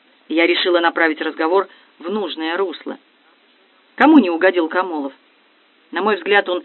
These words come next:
интеллигентный, мягкий. Дарья пожала плечами.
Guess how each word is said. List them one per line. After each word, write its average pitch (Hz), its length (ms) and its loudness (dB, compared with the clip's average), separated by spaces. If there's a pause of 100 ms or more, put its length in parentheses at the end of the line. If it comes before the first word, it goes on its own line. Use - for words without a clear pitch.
(140)
интеллигентный, 175 800 -2
мягкий. 160 560 -6 (1120)
Дарья 175 400 0
пожала 160 320 -4
плечами. 165 600 -2